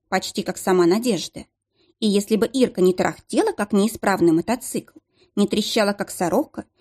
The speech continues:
и не выбалтывала все даже мало знакомым людям, то цены бы ей не было.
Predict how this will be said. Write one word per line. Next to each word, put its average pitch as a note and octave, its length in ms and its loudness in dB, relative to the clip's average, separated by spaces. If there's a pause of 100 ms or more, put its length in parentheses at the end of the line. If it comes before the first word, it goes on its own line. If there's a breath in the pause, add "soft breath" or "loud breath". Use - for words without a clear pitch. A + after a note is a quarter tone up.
(180 soft breath)
и A3 80 -2
не G#3 140 4
выбалтывала G#3+ 680 0
все G#3 300 -2
даже F#3+ 260 0
мало F#3+ 260 2
знакомым G3 460 0
людям, C4 420 -2 (300)
то G3 80 0
цены F#3+ 420 2
бы G4 120 2
ей G3 240 2
не F#3+ 200 2
было. - 300 -8